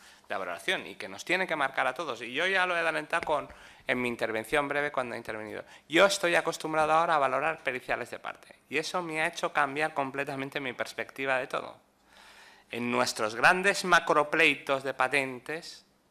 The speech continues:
no tenemos periciales judiciales. Y es una pregunta que haré al final, y a ver si alguien me la responde.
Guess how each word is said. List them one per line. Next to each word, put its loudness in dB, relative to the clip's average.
no -4
tenemos -6
periciales -12
judiciales. -20
Y -6
es -6
una -4
pregunta -4
que 2
haré 2
al -2
final, -2
y -6
a -4
ver -8
si -8
alguien -6
me -8
la -8
responde. -10